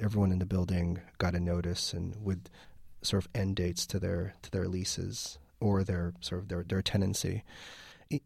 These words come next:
it was a challenge, especially the fact that we had to leave in August, which, you know, July and August is u-, usually our two craziest months in the <laughs> office. So not having a space was, was a bit of a challenge. But, you know,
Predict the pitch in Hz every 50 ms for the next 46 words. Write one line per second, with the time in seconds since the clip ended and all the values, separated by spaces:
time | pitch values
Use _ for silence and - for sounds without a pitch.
0 | _ _ - 160 156 165 175 175 151 - - 110 98 98 95 101 101 - - -
1 | 110 110 - - 110 104 101 - - 98 98 - - - 98 98 98 98 95 -
2 | 95 98 - - - 95 95 98 98 98 95 95 98 95 98 - - - - -
3 | - - - - - - - - - - - - - - 104 95 92 92 92 90
4 | - - - - - - - - - - - - - 104 98 - - - - -
5 | - - - - - 104 101 101 - 107 98 98 98 98 98 95 92 95 95 95
6 | - - 101 95 98 110 92 98 98 95 - - - 381 330 - 107 95 98 95
7 | - 101 98 95 95 95 98 - - - - 98 95 92 92 92 92 92 87 85
8 | - 110 - - - _ _ _ _ _ _ - - - - - 101 95 95 95
9 | 95 98 92 95 92 - - - 95 92 95 - - - - - 92 95 - -
10 | 78 - - - - 123 117 - - - - 180 196 202 - - - - - 117
11 | 110 110 107 104 - 107 101 95 101 98 95 - - - - 92 92 90 - -
12 | 95 92 92 101 - - 101 98 104 107 104 98 98 - - - - - 101 98
13 | 101 104 104 - - - 101 101 101 98 98 98 104 107